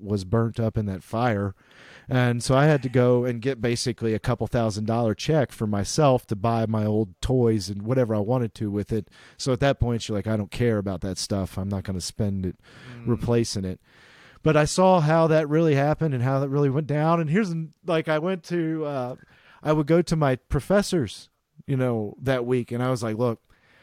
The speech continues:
Speaker 1: I
Speaker 2: Right.
Speaker 1: don't know how good I'm gonna do on this final. I just found out my house burned down." And they were all like, "Oh,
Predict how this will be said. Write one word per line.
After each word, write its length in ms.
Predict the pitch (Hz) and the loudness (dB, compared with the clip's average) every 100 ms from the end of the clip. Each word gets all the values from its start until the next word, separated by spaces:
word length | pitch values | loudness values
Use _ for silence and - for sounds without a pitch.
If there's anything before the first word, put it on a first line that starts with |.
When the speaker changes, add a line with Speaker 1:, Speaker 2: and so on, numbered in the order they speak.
| _ _ 160 | _ _ -4
Speaker 1:
I 100 | 143 | -2
Speaker 2:
Right. 80 | 147 | 2
Speaker 1:
don't 260 | 170 180 147 | 0 0 0
know 220 | 151 143 | 0 2
how 180 | 143 139 | 2 0
good 220 | 143 143 | 2 0
I'm 100 | 131 | 0
gonna 140 | 127 | -2
do 220 | 120 147 143 | 0 0 0
on 100 | 120 | -2
this 160 | 110 | -4
final. 400 | - 147 147 117 | -4 -2 0 0
I 80 | 113 | -2
just 260 | 113 156 - | 0 -2 0
found 200 | 131 127 | -2 -2
out 120 | 120 | -2
my 140 | 104 | -2
house 300 | 107 143 127 | 0 0 -2
burned 240 | - 101 90 | -6 -8 -8
down." 280 | 78 52 - _ 104 | -12 -14 -20 _ -6
And 160 | 107 | -4
they 80 | 107 | -4
were 80 | 107 | -4
all 140 | 107 | -6
like, 160 | 113 - | -8 -2
"Oh, 320 | 339 370 339 | 2 2 2